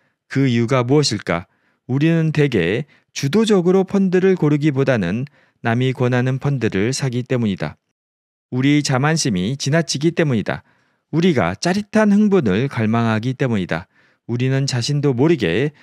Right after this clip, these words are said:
주식 시장의 정신을 빼앗기기 때문이다. 우리가 투자의 산수, 펀드의 산수를 제대로 이해하지 못하기 때문이다. 여기서 펀드를 주식으로 바꿔서 생각해도 됩니다. 즉, 지수 추종 이티에프에 투자해서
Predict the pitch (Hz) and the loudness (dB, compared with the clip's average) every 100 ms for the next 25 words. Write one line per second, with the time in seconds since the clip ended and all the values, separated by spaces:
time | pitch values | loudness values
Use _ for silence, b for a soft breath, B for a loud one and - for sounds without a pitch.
0 | b b - 131 196 185 208 196 147 90 | b b -6 -2 -2 -2 -2 0 0 0
1 | 98 143 123 110 - 113 147 110 117 156 | -2 -4 -4 -4 -2 -2 -2 -2 -2 -2
2 | 147 131 120 139 147 135 104 78 78 _ | -2 -4 -6 -4 -2 -2 -2 -4 -8 _
3 | _ _ _ _ - 170 170 101 85 - | _ _ _ _ -2 2 2 2 -2 -8
4 | - 214 202 202 202 165 113 82 - _ | -4 0 2 2 0 0 -2 -8 -8 _
5 | _ _ _ - 214 208 220 226 220 214 | _ _ _ -4 0 2 2 0 0 0
6 | 190 143 90 120 - 101 92 120 131 - | 0 0 0 0 -2 -2 0 0 0 -2
7 | 107 110 110 101 120 101 - 98 113 143 | -4 0 0 -2 -4 -6 -6 -6 -4 -4
8 | 123 87 80 - _ _ _ _ _ _ | -4 -4 -8 -12 _ _ _ _ _ _
9 | 123 123 123 127 165 175 - 208 196 190 | -6 -4 -4 -2 0 0 -4 -4 -2 0
10 | 196 220 190 131 139 139 143 113 - 117 | 0 0 -2 -6 -4 -2 -2 -2 -4 -4
11 | 135 139 160 147 139 127 127 113 107 113 | -4 -4 -4 -4 -4 -4 -4 -4 -4 -4
12 | 78 104 139 - _ _ _ _ - - | -6 -6 -8 -12 _ _ _ _ -6 -4
13 | - - 135 202 214 - 240 208 143 - | -4 -4 -4 -2 -4 -4 -2 0 -2 0
14 | 151 147 165 156 - - 185 123 113 151 | -2 0 -2 -2 -4 -2 0 0 0 0
15 | 95 | -2